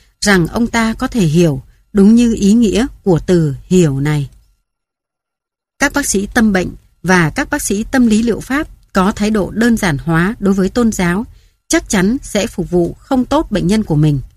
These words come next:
Đúng là như thế, nếu họ xem mọi tôn giáo đều tốt, đều lành mạnh cả. Nhưng cũng đúng là như thế, nếu họ vơ đũa cả nắm và xem mọi tôn giáo đều là bệnh hoạn,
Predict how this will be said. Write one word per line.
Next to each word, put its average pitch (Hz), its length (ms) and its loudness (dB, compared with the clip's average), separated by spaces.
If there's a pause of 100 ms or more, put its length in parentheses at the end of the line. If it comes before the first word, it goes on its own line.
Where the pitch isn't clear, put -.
(640)
Đúng 214 300 4
là 196 120 2
như 170 160 2
thế, 185 360 0 (280)
nếu 196 300 6
họ - 180 -2
xem 240 420 -2
mọi 190 220 -2
tôn 226 200 0
giáo 202 220 -2
đều 180 200 2
tốt, 240 280 -2 (260)
đều 175 240 4
lành 156 220 0
mạnh 165 200 -4
cả. 143 260 -2 (720)
Nhưng 202 240 6
cũng 196 240 -2
đúng 202 240 2 (100)
là 175 180 0
như 185 160 2
thế, 185 360 0 (340)
nếu 202 200 6
họ 220 260 -2
vơ 240 200 2
đũa 214 200 0
cả 175 220 0
nắm 160 300 0 (380)
và 170 220 2
xem 254 380 2
mọi 175 140 2
tôn 226 200 2
giáo 202 300 0
đều 185 200 4
là 147 120 0
bệnh 165 220 -4
hoạn, 156 280 0